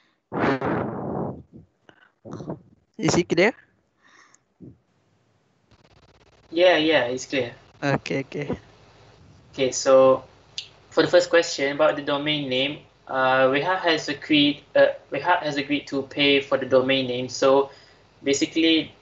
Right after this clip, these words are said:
Speaker 2: they're the ones who be sponsoring the website and so on.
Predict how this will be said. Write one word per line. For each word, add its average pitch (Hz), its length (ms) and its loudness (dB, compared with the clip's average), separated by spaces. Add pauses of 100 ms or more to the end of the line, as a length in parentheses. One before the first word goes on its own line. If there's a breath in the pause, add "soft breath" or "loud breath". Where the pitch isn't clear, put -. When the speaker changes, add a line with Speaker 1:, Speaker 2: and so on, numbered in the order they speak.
Speaker 2:
they're 143 220 6
the 147 100 0
ones 139 420 0
who 131 480 -2 (200)
be 131 120 -2
sponsoring 131 840 -2
the 127 60 2
website 127 680 4
and 123 320 -4
so 135 160 4
on. 110 300 2